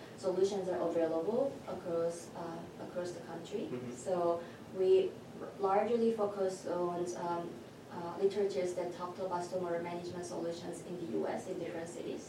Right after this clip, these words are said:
Speaker 1: So we collected about, um, forty different flooding management solutions, and then we kind of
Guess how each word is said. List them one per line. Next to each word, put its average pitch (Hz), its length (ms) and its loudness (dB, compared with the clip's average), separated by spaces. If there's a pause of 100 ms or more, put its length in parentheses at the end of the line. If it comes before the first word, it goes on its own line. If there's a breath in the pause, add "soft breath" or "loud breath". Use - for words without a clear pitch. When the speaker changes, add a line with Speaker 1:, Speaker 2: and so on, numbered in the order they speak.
Speaker 1:
So 170 240 4 (320 loud breath)
we 180 160 2
collected 214 600 4
about, 180 600 4
um, 170 380 0 (160)
forty 190 240 2
different 175 480 -2
flooding 180 440 -4
management 170 340 -6
solutions, 175 520 -6 (120)
and 175 160 -6
then 175 200 -4
we 170 140 -2 (120)
kind 175 240 -6
of 170 40 0